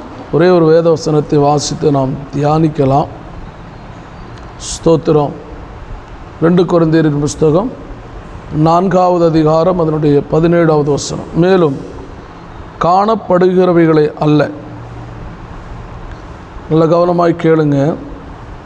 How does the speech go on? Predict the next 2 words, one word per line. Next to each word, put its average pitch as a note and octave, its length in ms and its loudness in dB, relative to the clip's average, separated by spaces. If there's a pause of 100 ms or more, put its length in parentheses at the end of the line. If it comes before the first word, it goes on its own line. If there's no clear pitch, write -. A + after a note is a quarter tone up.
(640)
"மேலும் E3+ 680 4 (380)
காணப்படுகிறவைகளை F#3+ 1500 4